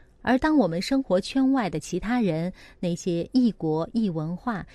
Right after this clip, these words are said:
异肤色的陌生人的哀哭被拉近放大到我们眼前，保罗的话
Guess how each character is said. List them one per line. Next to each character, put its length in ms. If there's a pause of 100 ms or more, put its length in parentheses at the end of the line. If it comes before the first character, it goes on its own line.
(140)
异 180
肤 240
色 180
的 80
陌 200
生 200
人 200
的 80
哀 180
哭 320 (180)
被 220
拉 300
近 240
放 280
大 200
到 140
我 180
们 160
眼 180
前， 400 (260)
保 200
罗 200
的 120
话 280